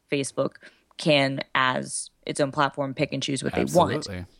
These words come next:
Speaker 1: But there should be, when you are Facebook and you are acting in this role as kind of a media, but this, this hybrid role as both a platform and a publisher,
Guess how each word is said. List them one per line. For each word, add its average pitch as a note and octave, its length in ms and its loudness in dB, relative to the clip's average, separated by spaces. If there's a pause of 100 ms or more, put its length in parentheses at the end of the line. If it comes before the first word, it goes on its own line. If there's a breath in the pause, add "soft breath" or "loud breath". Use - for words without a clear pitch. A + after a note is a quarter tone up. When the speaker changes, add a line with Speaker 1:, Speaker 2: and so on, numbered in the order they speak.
(580)
Speaker 1:
But D3 640 4
there E3 200 -2
should E3+ 280 -2
be, D3+ 520 2 (340)
when E3+ 220 4
you E3+ 180 8
are F#3 440 6
Facebook C#3 460 0
and C#3 100 -2
you C#3+ 140 2
are C#3+ 260 6 (100)
acting C#3+ 460 0
in C3+ 140 -6
this C3 180 -6
role C3 220 -2
as B2 100 -4
kind C3+ 220 -2
of - 80 -4
a C3 40 -4
media, C3+ 560 4
but C3+ 220 2
this, C#3 300 4
this - 180 0
hybrid D3 320 4
role C3+ 160 4
as B2+ 80 0
both - 160 -4
a B2 40 -2
platform C#3 420 0
and C3 80 2
a C3+ 40 -2
publisher, - 600 4